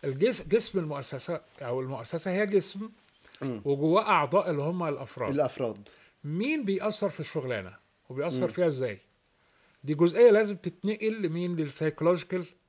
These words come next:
Speaker 1: مانجر اللي هي
Speaker 2: مانجر.
Speaker 1: الفيرتشوال بوزيشن اللي
Speaker 2: آه.
Speaker 1: احنا اتكلمنا عليه. فيقدر لما يجي يتكلم مع الناس ين-، ينقل لهم الأول ال-،
Speaker 2: أهمية
Speaker 1: تبقى دي
Speaker 2: الموضوع.
Speaker 1: الكالتشر، دي ثقافة
Speaker 2: مم.
Speaker 1: الناس، أهمية الموضوع دوت. دي
Speaker 2: يعني،
Speaker 1: نمرة
Speaker 2: يعني
Speaker 1: واحد.
Speaker 2: إح-، يعني إحنا، إحنا كده بنتكلم في تغيير ثقافة أساسًا.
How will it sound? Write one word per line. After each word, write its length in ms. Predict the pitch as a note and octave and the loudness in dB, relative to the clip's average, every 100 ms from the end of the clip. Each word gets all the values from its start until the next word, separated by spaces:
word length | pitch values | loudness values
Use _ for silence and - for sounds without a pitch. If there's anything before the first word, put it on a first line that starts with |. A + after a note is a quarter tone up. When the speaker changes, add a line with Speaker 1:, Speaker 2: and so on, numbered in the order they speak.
| - | -6
Speaker 1:
مانجر 420 | D3 E3 D#3 F3+ | -2 -2 0 0
اللي 220 | F3+ C3+ | 2 0
هي 40 | C#3+ | 0
Speaker 2:
مانجر. 40 | |
Speaker 1:
الفيرتشوال 500 | D3 D3+ E3 E3 D3+ | 2 4 2 2 -2
بوزيشن 400 | C#3 C3+ D#3 D3 | -2 -2 -2 -2
اللي 120 | C#3+ | -2
Speaker 2:
آه. 40 | B2+ | -2
Speaker 1:
احنا 100 | C#3 | -2
اتكلمنا 420 | G#2 C#3+ C3+ A2 | -4 -6 -8 -12
عليه. 220 | G2+ - _ - - - - | -14 -18 _ -20 -20 -20 -20
فيقدر 880 | - - E3+ C#4 - D#3 C#3+ C3 B2+ | -6 4 6 6 2 0 0 0 -2
لما 340 | C3 C3+ C#3+ | -4 -4 -4
يجي 580 | C#3+ A3 C#4 F3+ D#3 D3+ | -2 0 0 0 0 -2
يتكلم 640 | D#3 C#3 - E3+ F#3+ E3+ C3 | -8 -10 -4 2 4 4 0
مع 200 | A#2+ A2 | -6 -10
الناس 360 | A2 A2+ - | -12 -12 -6
ين-، 220 | C#3+ C#3 C#3+ F3 | -4 -4 -4 -4
ينقل 520 | E3 F3+ F#3 D#3 E3+ | -4 -2 -2 0 2
لهم 380 | G#3+ B2+ B2 D3 | 2 0 -8 -10
الأول 600 | C#3 A#2+ C3+ B2 A2+ A2+ - _ _ _ _ | -12 -6 -2 -2 -4 -8 -16 _ _ _ _
ال-، 240 | C#3+ B2 B2+ | -10 -6 -2
Speaker 2:
أهمية 280 | C#3+ D#3 F3 | 2 4 6
Speaker 1:
تبقى 120 | E3 | 10
دي 80 | F#3 | 12
Speaker 2:
الموضوع. 320 | G#3+ C#3 F#3+ | 12 10 8
Speaker 1:
الكالتشر، 340 | G3+ - B2 G2 - | 8 6 -4 -8 -10
دي 80 | C3+ | -6
ثقافة 480 | - D3+ G3+ F3+ F3 | -4 0 0 0 -2
Speaker 2:
مم. 60 | D#3+ | -2
Speaker 1:
الناس، 520 | D3 D3 A2 - - _ _ _ - - | 0 0 -2 -8 -12 _ _ _ -20 -12
أهمية 320 | B2 C#3+ G3+ G#3 | -6 0 2 2
الموضوع 420 | E3 C#3+ C3 C#3 | 0 0 2 2
دوت. 220 | A2 F2 - _ | 2 -8 -16 _
دي 200 | C3+ C3 | -4 0
Speaker 2:
يعني، 120 | E3+ | 2
Speaker 1:
نمرة 120 | E3 D3+ | 6 8
Speaker 2:
يعني 120 | C#3+ | 8
Speaker 1:
واحد. 260 | C3 C3+ | 6 -2
Speaker 2:
إح-، 40 | D3+ | -2
يعني 180 | C#3 D3 | 0 0
إحنا، 220 | F3+ D#3 | -2 -4
إحنا 200 | D3+ D3 | -2 -2
كده 180 | G3+ A3+ | 0 0
بنتكلم 380 | G3 - G3+ | -2 -2 -2
في 120 | F3+ - | -2 -6
تغيير 240 | A#2 D#3+ | -6 -4
ثقافة 520 | - C3 D#3 D#3 C3 | -6 -2 -2 -2 -6
أساسًا. 300 | A#2+ B2+ - | -8 -8 -10